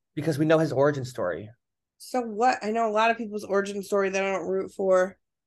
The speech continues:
Speaker 1: Oh, oh, alrighty. Paige is more anti-Zach than usual today.
Speaker 2: <laughs> I'm in pain.
Speaker 1: Um,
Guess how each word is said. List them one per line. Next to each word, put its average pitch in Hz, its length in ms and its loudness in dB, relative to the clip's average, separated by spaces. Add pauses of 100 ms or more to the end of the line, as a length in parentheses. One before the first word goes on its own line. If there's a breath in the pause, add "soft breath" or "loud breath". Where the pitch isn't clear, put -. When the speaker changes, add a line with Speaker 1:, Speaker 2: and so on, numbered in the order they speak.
(140)
Speaker 1:
Oh, 123 340 -2 (160)
oh, 143 240 -8
alrighty. 147 520 -6 (1120)
Paige 147 200 -2
is 143 120 -4
more 131 200 2
anti-Zach 143 560 0
than 127 100 -6
usual 123 320 -6
today. 143 340 4 (460)
Speaker 2:
<laughs> - 460 -6
I'm 277 260 -2
in 330 220 0
pain. 262 680 0 (2250 loud breath)
Speaker 1:
Um, 147 400 2